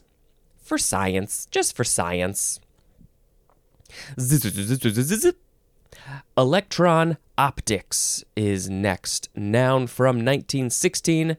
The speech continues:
This is a branch of physics in which the principles of optics are applied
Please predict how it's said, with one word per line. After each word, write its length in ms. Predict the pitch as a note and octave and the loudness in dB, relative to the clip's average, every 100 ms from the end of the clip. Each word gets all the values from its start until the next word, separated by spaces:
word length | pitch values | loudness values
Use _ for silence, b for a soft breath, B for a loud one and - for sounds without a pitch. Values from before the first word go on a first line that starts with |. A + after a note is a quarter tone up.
| b b b b b b b b | b b b b b b b b
This 320 | B2+ A3+ G#3 | 2 4 6
is 180 | D#3 C3+ | 4 4
a 80 | B2+ | 4
branch 460 | B2 A2+ C#3+ A3+ A3+ | 4 4 4 4 0
of 100 | A3+ | -2
physics 600 | - F3 E3 F3 - - - _ - | 2 2 4 0 0 -4 -8 _ 4
in 220 | D3 C3+ | 6 6
which 300 | C3 A3 - | 4 2 0
the 100 | D#3+ | -2
principles 680 | - C#3+ F3+ F3+ E3+ F3 D#3 | 2 2 2 0 2 2 2
of 120 | A#2+ - | 0 4
optics 480 | - D3+ - D#3+ - | 4 4 2 -2 2
are 180 | A#2+ B2 | 2 2
applied 600 | A2+ B2+ C3+ D3 D3+ | 2 2 4 4 2